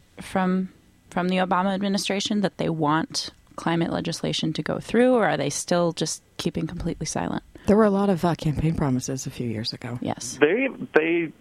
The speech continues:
Speaker 3: do want legislation to go through. I,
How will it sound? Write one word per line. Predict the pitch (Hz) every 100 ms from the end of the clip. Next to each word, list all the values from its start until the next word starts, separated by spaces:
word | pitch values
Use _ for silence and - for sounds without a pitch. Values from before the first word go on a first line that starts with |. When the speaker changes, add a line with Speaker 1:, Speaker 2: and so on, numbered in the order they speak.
| 147 123 -
Speaker 3:
do | - 180
want | 170 131 123 110
legislation | 113 107 - 107 - 101
to |
go | 92 95 95
through. | - 101 95 - - - -
I, | 120